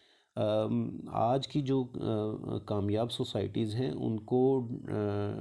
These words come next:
बहुत टाइम लगा है, अ, डेवलप होने में, आबाद होने में। तो जो ताज रेजिडेंशियल ने चार साल की जो प्रोग्रेस है, वो अगर उस तरह से हम मुआजना करें तो उनकी, अ, प्रोग्रेस बेहतर है।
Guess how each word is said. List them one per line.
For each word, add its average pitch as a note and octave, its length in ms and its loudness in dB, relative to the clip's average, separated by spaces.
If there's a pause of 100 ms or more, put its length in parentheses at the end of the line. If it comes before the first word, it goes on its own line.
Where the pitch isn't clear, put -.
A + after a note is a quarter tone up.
(140)
बहुत G#2 600 -2
टाइम G#2 240 2
लगा A#2 260 2
है, A2+ 460 -4
अ, G2+ 100 2
डेवलप F#2+ 520 2
होने F#2+ 240 -2
में, A2+ 220 -2 (360)
आबाद F#2+ 440 0
होने G2 220 2
में। A2+ 200 -2 (440)
तो A2+ 440 2
जो A2 400 -2 (160)
ताज G#2+ 380 0
रेजिडेंशियल G#2+ 580 0
ने A#2+ 80 2
चार G2 320 2
साल C3 300 0
की C3 140 -2
जो A#2+ 140 2
प्रोग्रेस G2+ 520 0
है, - 260 -4 (200)
वो A#2 240 4
अगर A#2 280 0 (220)
उस - 240 -2
तरह D3 180 2
से C#3+ 140 -2
हम B2 160 0
मुआजना G#2+ 440 2
करें G#2+ 300 -2
तो - 160 -2
उनकी, A2 640 -2
अ, G#2+ 120 0
प्रोग्रेस G2 540 -2
बेहतर F2+ 400 -2
है। F#2 240 -10